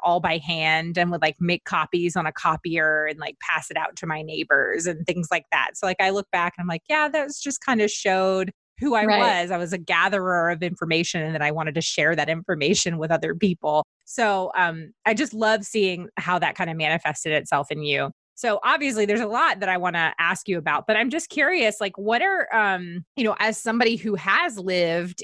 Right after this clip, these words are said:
Speaker 1: in six different countries, very different cultures, all of them, what has your experience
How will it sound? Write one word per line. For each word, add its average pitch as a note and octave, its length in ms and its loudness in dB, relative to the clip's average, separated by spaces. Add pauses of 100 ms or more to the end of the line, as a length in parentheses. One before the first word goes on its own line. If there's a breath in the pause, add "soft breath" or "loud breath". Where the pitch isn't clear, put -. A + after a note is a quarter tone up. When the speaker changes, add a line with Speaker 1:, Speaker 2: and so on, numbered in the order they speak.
Speaker 1:
in F3+ 500 0 (360 soft breath)
six - 280 -4
different G3 300 0
countries, E3+ 640 0 (580)
very A#3 380 2
different F3 380 -2
cultures, D#3+ 840 0 (220)
all G3+ 260 4
of E3+ 140 -2
them, F3 460 0 (260)
what A#3+ 480 0
has A3+ 540 -2
your F#3 240 2
experience F3+ 920 0